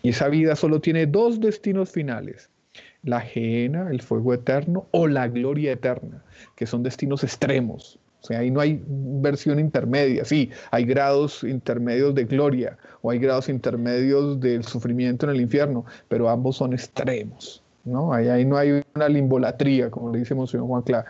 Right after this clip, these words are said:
No hay una posibilidad de una felicidad natural sin la gracia, o una felicidad natural sin un sufrimiento terrible como es el sufrimiento del infierno.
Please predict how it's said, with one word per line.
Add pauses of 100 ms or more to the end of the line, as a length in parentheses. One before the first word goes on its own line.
(240)
No
hay
una
posibilidad
de
una
felicidad
natural
sin
la
gracia,
o
una
felicidad
natural
sin
un
sufrimiento
terrible
como
es
el
sufrimiento
del
infierno.